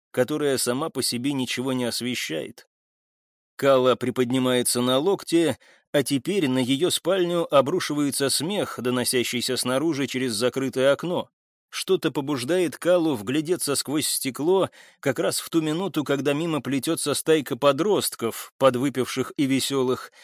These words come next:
Они болтают между собой, не удосуживаясь понизить голос. Кала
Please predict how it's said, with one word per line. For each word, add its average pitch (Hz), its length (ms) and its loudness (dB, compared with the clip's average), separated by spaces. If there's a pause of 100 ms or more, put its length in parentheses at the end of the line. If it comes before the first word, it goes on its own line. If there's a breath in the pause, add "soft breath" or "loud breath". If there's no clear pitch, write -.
(160 loud breath)
Они 135 180 2
болтают 127 520 2
между 123 320 -2
собой, 139 420 4
не 123 100 2
удосуживаясь 127 800 0
понизить 131 480 0
голос. 165 480 -2 (600)
Кала 180 580 2